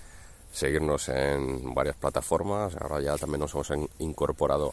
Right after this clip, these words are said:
a Amazon Music, o sea que, bueno, pues, eh, ten-, os tenéis en anchor punto F M,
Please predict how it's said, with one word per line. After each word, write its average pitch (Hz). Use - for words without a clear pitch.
a -
Amazon 69
Music, 90
o 67
sea 64
que, 62
bueno, 64
pues, 65
eh, 65
ten-, 62
os 67
tenéis -
en 71
anchor 73
punto 69
F 69
M, 90